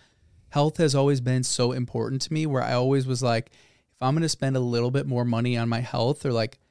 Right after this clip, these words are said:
good quality food, I'm going to do it because health is wealth." And I know that maybe I'm paying a little bit more now, but I'm saving myself so much more money in the future for diseases that can be prevented. And also,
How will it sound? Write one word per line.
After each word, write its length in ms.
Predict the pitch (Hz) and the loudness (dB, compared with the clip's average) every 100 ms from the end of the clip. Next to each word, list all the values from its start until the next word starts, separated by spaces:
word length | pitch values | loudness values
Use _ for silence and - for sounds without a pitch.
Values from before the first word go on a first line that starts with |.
| _ | _
good 200 | - 127 | -2 0
quality 360 | 127 131 127 127 | 2 2 2 0
food, 380 | - 127 131 143 - | -2 0 0 0 -2
I'm 180 | 139 | -4
going 220 | 131 123 123 | -2 0 0
to 80 | |
do 180 | 123 123 | 0 0
it 120 | 135 | -2
because 340 | 135 131 120 - | -2 -4 -4 -6
health 300 | - 135 135 | -4 -2 -2
is 180 | 147 123 | -2 -4
wealth." 440 | 123 117 139 170 - _ _ - | -2 0 0 -2 -10 _ _ -4
And 80 | 135 | 0
I 60 | |
know 240 | 131 135 143 | 2 4 4
that 200 | 139 135 | 4 0
maybe 380 | 131 123 131 135 | -2 0 2 2
I'm 240 | 135 131 - _ | 0 -2 -8 _
paying 240 | - 139 131 | -4 0 0
a 40 | |
little 220 | 123 123 131 | 0 0 0
bit 180 | 139 | -2
more 240 | 135 127 127 | 0 0 0
now, 500 | 123 117 123 160 180 _ _ _ _ | 2 2 2 0 -4 _ _ _ _
but 100 | 127 | 0
I'm 120 | 123 | 2
saving 380 | - 135 131 131 | 2 2 2 2
myself 340 | 120 - 117 | 0 -2 -4
so 300 | - - 135 | -6 -4 -2
much 220 | 131 127 - | 0 -2 -2
more 140 | 120 | -2
money 260 | 117 117 120 | 0 0 -2
in 180 | - | -2
the 60 | 120 | -6
future 500 | - 127 120 - 113 | -6 -6 -4 -4 -6
for 440 | - 123 113 110 - _ _ _ _ | -4 -2 0 -2 -6 _ _ _ _
diseases 640 | 135 117 127 123 123 117 | -4 0 2 0 0 -2
that 140 | 123 117 | -4 -4
can 120 | 131 | -2
be 120 | 123 | -2
prevented. 580 | 117 120 123 113 113 107 _ | -4 -6 -4 -2 -4 -8 _
And 100 | 131 123 | -12 -2
also, 720 | 127 165 - 113 104 104 131 | 2 2 2 0 0 -2 -6